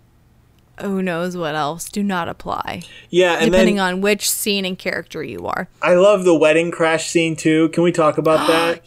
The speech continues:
Speaker 1: Yes.
Speaker 2: The wedding crash
Speaker 1: Okay.
Speaker 2: scene's really good.
Speaker 1: I,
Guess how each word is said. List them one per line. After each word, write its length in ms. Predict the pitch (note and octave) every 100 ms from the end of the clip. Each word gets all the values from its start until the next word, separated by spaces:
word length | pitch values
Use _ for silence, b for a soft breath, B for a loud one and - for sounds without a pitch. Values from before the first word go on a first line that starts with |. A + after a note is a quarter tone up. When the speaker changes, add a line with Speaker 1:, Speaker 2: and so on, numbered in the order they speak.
| -
Speaker 1:
Yes. 1300 | G3 F#3+ F#3+ G3+ G#3+ G#3 G3+ F#3+ F3 E3+ - - -
Speaker 2:
The 120 | D#3+
wedding 360 | D3+ E3+ F3+ F3
crash 240 | E3 D3+
Speaker 1:
Okay. 120 | D3+ D3
Speaker 2:
scene's 260 | C#3+ C3
really 260 | B2+ C3 B2+
good. 380 | A#2+ A2+ A2 A#2 - - - - _ _ _ _ _ - B B B
Speaker 1:
I, 520 | A3 A3 B3+ E4+ A4